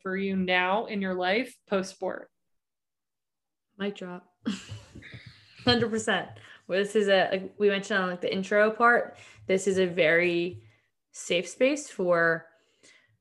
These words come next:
Speaker 2: male, female, non-binary athletes of all, of all degrees. And I think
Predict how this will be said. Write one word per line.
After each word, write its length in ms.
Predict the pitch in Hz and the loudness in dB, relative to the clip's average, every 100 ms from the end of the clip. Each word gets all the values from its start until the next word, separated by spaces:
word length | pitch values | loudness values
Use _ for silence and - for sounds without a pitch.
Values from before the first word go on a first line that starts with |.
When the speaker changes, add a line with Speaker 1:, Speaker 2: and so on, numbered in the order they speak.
| _ | _
Speaker 2:
male, 280 | 196 202 208 | 0 2 2
female, 380 | 208 196 190 185 | 0 -2 -2 0
non-binary 640 | 170 175 170 175 170 170 | 0 0 0 0 -2 -2
athletes 400 | 165 170 185 185 | -2 -2 -2 -2
of 100 | 175 | -6
all, 580 | - 175 170 180 175 - - | -2 0 0 0 -6 -12 -6
of 80 | 180 | -2
all 120 | 170 | -2
degrees. 380 | 175 175 180 185 | -2 0 0 0
And 80 | |
I 60 | 165 | -2
think 340 | 170 175 175 | -2 -4 -6